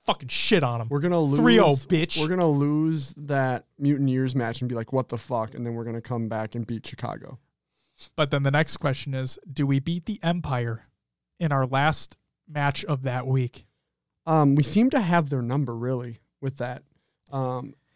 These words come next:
Speaker 1: That's how I felt
Speaker 2: but
Speaker 1: that we were against the top teams, because we had Atlanta FaZe's number
Speaker 2: Last year.
Speaker 1: last year, and they
Speaker 2: Uh,
Speaker 1: were the top team to beat.
Speaker 2: Yeah. Um,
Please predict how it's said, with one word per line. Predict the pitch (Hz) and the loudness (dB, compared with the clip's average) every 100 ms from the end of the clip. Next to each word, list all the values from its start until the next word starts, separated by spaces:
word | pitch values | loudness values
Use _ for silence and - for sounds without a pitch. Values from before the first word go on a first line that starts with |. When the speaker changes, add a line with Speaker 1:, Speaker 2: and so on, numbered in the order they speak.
| _ _ - | _ _ -6
Speaker 1:
That's | 202 262 | -4 -2
how | 311 330 | 2 2
I | |
felt | 226 165 190 | 2 -2 0
Speaker 2:
but | 165 | 2
Speaker 1:
that | 180 | 2
we | 151 180 | 2 2
were | 160 170 170 165 - _ _ _ - | 4 4 4 2 -4 _ _ _ -4
against | 151 190 170 - | 0 0 0 -6
the | |
top | 156 - 170 170 | -6 0 0 0
teams, | - - 156 147 143 - | -6 -6 -2 -2 -4 -2
because | - 170 | 2 2
we | 156 285 | 4 4
had | 285 196 | 4 2
Atlanta | 160 139 151 180 175 | 2 0 2 4 4
FaZe's | 143 165 226 285 180 139 | 2 2 4 4 2 2
number | 147 135 135 131 131 _ | 4 4 4 2 2 _
Speaker 2:
Last | 139 131 120 - | -6 -4 -2 -2
year. | 127 | 2
Speaker 1:
last | 180 180 170 - | 4 6 4 2
year, | 233 226 123 _ _ - | 4 4 2 _ _ 0
and | 185 | 4
they | 226 | 6
Speaker 2:
Uh, | |
Speaker 1:
were | 277 | 6
the | 175 | 6
top | 156 202 160 | 4 2 2
team | - 175 | 0 0
to | 139 | 0
beat. | 131 233 - _ | 0 0 -2 _
Speaker 2:
Yeah. | 156 160 160 127 - - | -4 0 2 0 -4 -2
Um, | 147 147 139 135 | 2 4 4 0